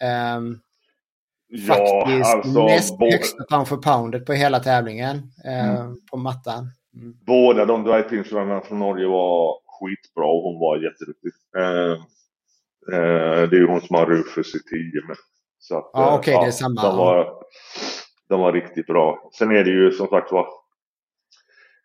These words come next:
Speaker 2: Kenza och Challe.
Speaker 1: Ja.
Speaker 2: Det, det, eh, det, Kenza har gått någon tävling innan, men ja. Challe, jag menar, han är elva år, debutant.
Speaker 1: Ja.
Speaker 2: Ja,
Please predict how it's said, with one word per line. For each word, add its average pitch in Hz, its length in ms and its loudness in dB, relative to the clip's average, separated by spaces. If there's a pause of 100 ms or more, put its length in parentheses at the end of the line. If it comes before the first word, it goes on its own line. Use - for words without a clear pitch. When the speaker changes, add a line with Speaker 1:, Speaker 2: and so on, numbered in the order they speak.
(280)
Speaker 2:
Kenza 98 280 -4
och 92 80 -2
Challe. 92 380 0 (800)
Speaker 1:
Ja. 117 260 -14 (760)
Speaker 2:
Det, 113 300 -2
det, 120 60 -2 (240)
eh, 117 60 -2
det, 107 160 -10 (500)
Kenza 135 320 0
har 110 100 2
gått 104 320 -4
någon 85 280 -6 (280)
tävling 82 400 -4
innan, 82 280 -10
men 85 200 -10
ja. 76 380 -4 (300)
Challe, 117 280 2
jag 92 220 -2
menar, 95 220 0
han 95 140 0
är - 120 -8
elva 95 220 0
år, 90 180 4 (100)
debutant. 85 540 -4 (420)
Speaker 1:
Ja. 107 220 -8 (360)
Speaker 2:
Ja, - 240 -6